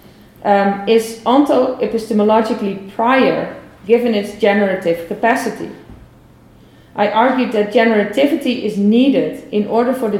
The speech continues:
generated, for example, uh, a racist remark or something, to come into being. Tiny hostilities are precisely such generations. They traverse, um,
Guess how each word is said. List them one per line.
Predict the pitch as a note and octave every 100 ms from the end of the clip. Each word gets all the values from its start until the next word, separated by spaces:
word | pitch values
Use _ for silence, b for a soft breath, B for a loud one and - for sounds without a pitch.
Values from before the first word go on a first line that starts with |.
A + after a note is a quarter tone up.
| E3
generated, | A3 B3+ C#4 F#3 D3 - F3+ - - - -
for | F#3
example, | F#3 F#3+ F#3+ F3 D#3+ E3 B B -
uh, | E3 E3+
a |
racist | E3+ F#3 F#3+ F#3 E3
remark | F3 F3 G#3 C#4+ C#4+
or | E3
something, | E3+ D#3+ - D#3 F3 B B B -
to | A#3
come | A#3 G#3+ G#3+
into | G3 F#3
being. | F#3 G#3+ A#3+ F3 - - - - _ _ _ _ - - _ _ -
Tiny | - - C#4 D#4 E4+ D#4+ C4+
hostilities | A3 B3 B3 B3+ B3+ A#3+ E3+ - - -
are | A3 G#3+
precisely | A3+ A#3 A#3 C4 A#3+ G#3
such | G3+ G3 F3+ -
generations. | G3+ F3+ F3 G#3 B3 - - - - - - _ - -
They | G#3+
traverse, | G#3 A#3+ G#3 A3+ B3 - - - - - - - - -
um, | F#3 F3 D#3+ E3